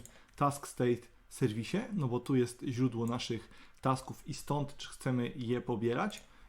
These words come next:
i połączyć je z naszym lokalnym, e, stanem.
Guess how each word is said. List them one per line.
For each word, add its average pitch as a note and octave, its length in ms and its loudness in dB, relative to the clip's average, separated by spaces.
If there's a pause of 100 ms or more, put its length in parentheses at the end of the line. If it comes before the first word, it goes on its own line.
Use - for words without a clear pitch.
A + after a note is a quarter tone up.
i G3 80 4
połączyć D#3+ 600 2
je B2+ 180 2 (280)
z A2+ 100 -4
naszym B2+ 400 2 (340)
lokalnym, B2+ 640 2 (320)
e, A#2 280 2
stanem. A2+ 460 0